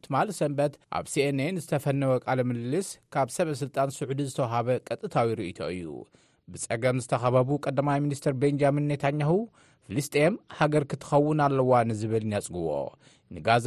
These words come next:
መወዳእታ ኣብ ዘይብሉ ወታደራዊ ቁጽጽር ከም ዘእትውዋ እውን ኔታንያሁ ገሊጾም ኣለዉ። ኣብ መጻኢ ዕጻ ጋዛ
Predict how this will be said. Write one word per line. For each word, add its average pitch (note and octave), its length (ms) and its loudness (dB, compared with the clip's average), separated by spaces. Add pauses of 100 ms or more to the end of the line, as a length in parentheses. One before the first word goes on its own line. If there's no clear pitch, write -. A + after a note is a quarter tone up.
(160)
መወዳእታ A2+ 520 0 (100)
ኣብ G#2+ 180 0
ዘይብሉ C3 380 0 (100)
ወታደራዊ A2+ 680 -2
ቁጽጽር - 500 -8
ከም A2+ 200 -4
ዘእትውዋ B2 520 -2
እውን B2+ 280 2 (280)
ኔታንያሁ G#2+ 540 -2 (260)
ገሊጾም G2+ 440 0
ኣለዉ። E2 300 -2 (640)
ኣብ - 100 -10
መጻኢ A#2+ 320 2 (120)
ዕጻ C3 140 -4 (160)
ጋዛ B2+ 240 2